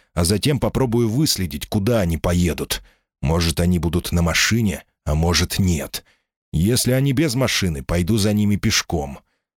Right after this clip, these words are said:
Петр недоверчиво хмыкнул. Вероятно, его смущали высокие каблуки Тома. «Если никто из них не явится, будем считать, что затея не удалась.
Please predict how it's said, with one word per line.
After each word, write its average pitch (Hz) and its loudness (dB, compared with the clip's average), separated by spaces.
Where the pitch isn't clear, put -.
Петр 80 -2
недоверчиво 90 0
хмыкнул. 76 -2
Вероятно, 135 2
его 139 2
смущали 135 0
высокие 87 0
каблуки 90 0
Тома. 73 -2
«Если 101 2
никто 120 0
из 110 0
них 123 0
не 113 2
явится, 123 0
будем 117 2
считать, 131 0
что - -2
затея 104 0
не 101 2
удалась. 104 0